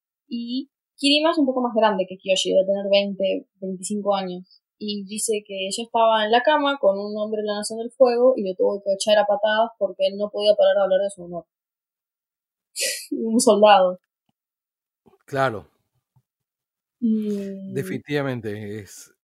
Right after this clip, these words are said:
Speaker 2: Son, son complicados, pues, ¿no? Y es, es gente con una actitud militarizada, una gen-,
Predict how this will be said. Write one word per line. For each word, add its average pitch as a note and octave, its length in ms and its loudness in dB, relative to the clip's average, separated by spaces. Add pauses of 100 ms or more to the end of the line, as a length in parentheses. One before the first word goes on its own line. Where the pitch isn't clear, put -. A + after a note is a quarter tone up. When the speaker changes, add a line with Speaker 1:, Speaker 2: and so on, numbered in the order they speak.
(760)
Speaker 2:
Son, F#3+ 480 -4
son G3 240 -4
complicados, F3 800 -2
pues, G2+ 200 -14
¿no? A3 300 -8 (760)
Y D#3 200 0
es, F3+ 220 -2
es F3 240 -4
gente G3+ 380 -4
con E3+ 140 -2
una F3+ 140 0
actitud F3 420 -6
militarizada, D#3 840 -2
una D3 160 -6
gen-, E3 120 -14